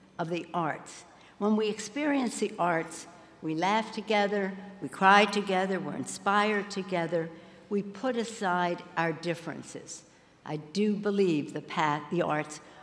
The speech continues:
are a path to unity in our country. The arts have been central to our nation and our world from the start. John Adam, Adams wrote to his wife Abigail,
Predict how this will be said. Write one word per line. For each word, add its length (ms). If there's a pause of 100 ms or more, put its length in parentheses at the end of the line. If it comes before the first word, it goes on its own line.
(120)
are 160
a 60
path 480 (380)
to 100
unity 640 (100)
in 180
our 140
country. 520 (720)
The 100
arts 240
have 120
been 160
central 540 (120)
to 180
our 180
nation 640 (320)
and 180
our 160
world 340
from 220
the 80
start. 440 (2500)
John 460
Adam, 500
Adams 640
wrote 320
to 140
his 260
wife 300 (100)
Abigail, 640